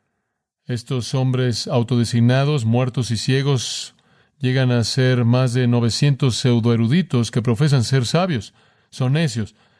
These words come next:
Dicen ser las autoridades académicas acerca de Jesús y la Biblia y toman sus decisiones acerca de la Biblia en base a un voto de mayoría.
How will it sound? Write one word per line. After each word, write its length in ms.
Dicen 460
ser 320
las 180
autoridades 840
académicas 840
acerca 320
de 80
Jesús 360
y 60
la 120
Biblia 360
y 80
toman 260
sus 180
decisiones 540
acerca 380
de 80
la 100
Biblia 300
en 100
base 380
a 100
un 360
voto 680
de 140
mayoría. 540